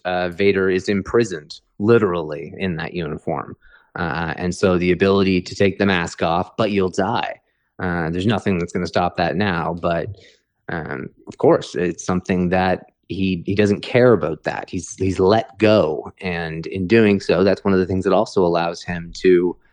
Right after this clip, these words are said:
uh, become one with the Force and become a Force ghost. And, um, by actually returning to, to Anakin in that regard, it's a moment that, that gives him some closure and some peace.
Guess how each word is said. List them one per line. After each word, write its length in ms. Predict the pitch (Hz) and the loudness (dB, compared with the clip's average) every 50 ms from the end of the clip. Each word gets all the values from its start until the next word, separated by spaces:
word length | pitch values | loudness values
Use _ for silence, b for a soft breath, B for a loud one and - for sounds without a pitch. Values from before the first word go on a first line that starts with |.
| _ - - _ - - | _ -20 -20 _ -8 -4
uh, 340 | 92 95 90 87 87 87 87 | -2 0 0 0 0 -2 -2
become 460 | 87 82 101 - - 107 117 131 120 | -2 -4 -4 -4 0 2 4 6 6
one 200 | 104 95 95 92 | 6 4 4 2
with 140 | 92 90 - | 0 0 -2
the 80 | - 90 | -4 -4
Force 420 | - - 92 92 101 107 - - | 0 4 4 6 4 4 2 0
and 100 | - 95 | 0 0
become 260 | 92 95 - 113 139 151 | 0 0 2 4 4 4
a 60 | 107 | 4
Force 320 | - - 92 82 80 - | 2 0 -2 -2 -2 -4
ghost. 480 | - - 82 78 78 78 76 - - - | -4 -4 -2 -2 -2 -4 -4 -8 -10 -8
And, 340 | 78 82 82 82 82 - - _ _ _ _ _ _ _ _ _ - | -8 -8 -6 -8 -10 -12 -14 _ _ _ _ _ _ _ _ _ -6
um, 540 | 98 90 85 85 82 78 78 82 90 - - _ _ _ _ _ _ _ _ _ _ - | -4 -2 -2 -2 -4 -4 -4 -6 -8 -12 -16 _ _ _ _ _ _ _ _ _ _ -4
by 220 | - 85 82 80 78 - | -4 -2 -2 -4 -6 -6
actually 460 | - 90 101 110 - - 107 107 101 | -4 -2 -2 -2 0 0 2 2 2
returning 680 | 92 92 98 113 110 - - 117 113 107 110 110 107 101 | 2 4 2 2 4 4 4 4 6 6 4 4 2 2
to, 140 | - - 117 | 0 -2 -2
to 160 | - - 120 | 0 2 2
Anakin 500 | 107 107 123 147 151 110 85 - - 82 80 | 2 4 2 2 2 2 0 -2 -4 -4 -4
in 100 | 80 80 | -4 -4
that 180 | 82 78 - | -6 -6 -6
regard, 340 | - 87 80 80 78 73 - | -6 -4 -2 -2 -2 -2 -4
it's 120 | - - | -6 -6
a 40 | - | -6
moment 560 | 101 95 95 98 98 98 98 92 87 - - - | -4 -4 -4 -4 -2 -4 -4 -4 -6 -12 -14 -6
that, 340 | - 98 90 82 - - - | -2 0 0 0 -2 -4 -2
that 180 | - 95 - - | -2 -2 0 0
gives 320 | - 98 101 104 90 - | 2 2 2 2 0 -2
him 180 | - 101 92 90 | -2 0 0 0
some 200 | - - 95 90 | -2 -2 -4 -4
closure 460 | - - - 87 92 104 98 95 92 85 | -2 0 2 4 6 6 4 4 0 -2
and 140 | 82 82 | -4 -6
some 160 | - - 87 85 | -6 -10 -12 -12
peace. 480 | - - - 113 101 - - - - | -10 -6 -4 -2 -2 -4 -6 -12 -16